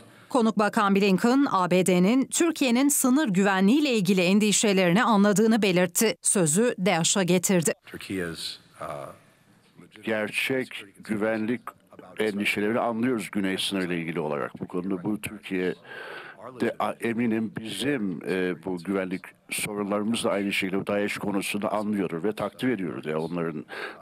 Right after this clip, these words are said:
Speaker 3: tekrardan ortaya çıkması tehditleri konusunda. Şu anda birlikte çalışmaya devam ediyoruz.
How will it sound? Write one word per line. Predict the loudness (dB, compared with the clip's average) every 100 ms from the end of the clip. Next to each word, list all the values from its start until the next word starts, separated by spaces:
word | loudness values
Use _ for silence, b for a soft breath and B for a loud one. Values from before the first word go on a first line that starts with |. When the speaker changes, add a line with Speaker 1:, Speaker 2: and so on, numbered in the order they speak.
| -16
Speaker 3:
tekrardan | -12 -8 -6
ortaya | -4 -4 -6 -6
çıkması | -6 -8 -10 -6
tehditleri | -6 -8 -6 -6 -4
konusunda. | -6 -6 -6 -4 -4
Şu | -2 0
anda | 0 -4 -10
birlikte | -10 -6 -4 -4 -4
çalışmaya | -2 -4 -4 -2 0
devam | 0 0 0 -2
ediyoruz. | -4 -8 -10 -10 -8 -10